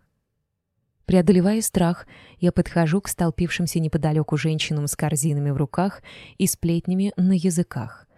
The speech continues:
Но те, прищурившись, умолкают, стоит мне спросить, как добраться отсюда в другие места, и не бывают ли здесь мореходы.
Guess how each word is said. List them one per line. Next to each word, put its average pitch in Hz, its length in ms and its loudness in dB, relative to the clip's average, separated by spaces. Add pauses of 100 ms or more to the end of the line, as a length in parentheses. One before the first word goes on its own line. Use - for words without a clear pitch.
(220)
Но 208 220 6
те, 262 180 -2
прищурившись, 208 800 2
умолкают, 165 840 0
стоит 151 380 -2
мне 147 260 -2
спросить, - 680 -2
как 143 200 -4
добраться 156 440 2
отсюда 196 480 2 (240)
в 196 60 -4
другие 190 480 4
места, 165 480 -2 (500)
и 165 140 4
не 165 120 4
бывают 143 460 0
ли 202 160 4
здесь 147 440 -2 (120)
мореходы. 165 800 0